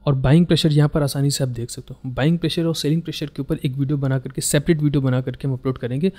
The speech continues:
उससे काफ़ी कुछ समझ में आ जाएगा। but यहाँ पर देखिए कैसे रिजेक्शंस हो रहे हैं, रिजेक्शंस के साथ साथ में वॉल्यूम्स के देखिए कितने अच्छे अच्छे ब्रेकआउट हो रहे हैं। वॉल्यूम्स को ऑफ कर देते हैं।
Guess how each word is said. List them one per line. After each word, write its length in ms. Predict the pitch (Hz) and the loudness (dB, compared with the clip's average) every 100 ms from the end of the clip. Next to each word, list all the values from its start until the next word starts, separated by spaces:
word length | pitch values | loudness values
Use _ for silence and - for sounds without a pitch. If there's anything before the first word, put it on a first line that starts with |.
| - - | -12 -12
उससे 180 | 139 143 | -8 -6
काफ़ी 260 | 131 151 | -4 -4
कुछ 180 | 139 160 | -6 -4
समझ 320 | - 123 113 113 | -2 -2 -2 -6
में 60 | |
आ 40 | 110 | -10
जाएगा। 240 | 113 127 - - - | -12 -12 -18 -20 -4
but 140 | 135 143 | -2 2
यहाँ 160 | 131 | 2
पर 140 | 131 123 | 2 -2
देखिए 220 | 131 135 - | -4 -4 -2
कैसे 220 | - 160 | 2 4
रिजेक्शंस 520 | 143 143 - 147 135 | 6 6 6 4 4
हो 80 | 131 | -2
रहे 120 | 120 - | -6 -10
हैं, 120 | - - - - - | -20 -20 -20 -20 -2
रिजेक्शंस 420 | 135 131 - 170 - | 2 4 4 2 4
के 80 | |
साथ 240 | 160 - 143 | 0 2 0
साथ 280 | - 156 190 | 0 0 2
में 80 | |
वॉल्यूम्स 400 | 151 135 143 156 | 4 4 6 4
के 80 | - | 2
देखिए 160 | 147 160 | 2 2
कितने 260 | 160 165 | 0 0
अच्छे 200 | 151 - | 0 0
अच्छे 140 | 156 160 | 0 2
ब्रेकआउट 440 | 139 131 147 151 | 2 2 0 -2
हो 120 | 135 | -4
रहे 120 | - - | -10 -14
हैं। 420 | _ _ - 123 | _ _ -10 -2
वॉल्यूम्स 260 | 120 127 - | 0 0 -2
को 100 | 139 | -6
ऑफ 160 | 147 - | -4 0
कर 100 | 147 | 0
देते 220 | 143 | 0
हैं। 80 | 147 | -4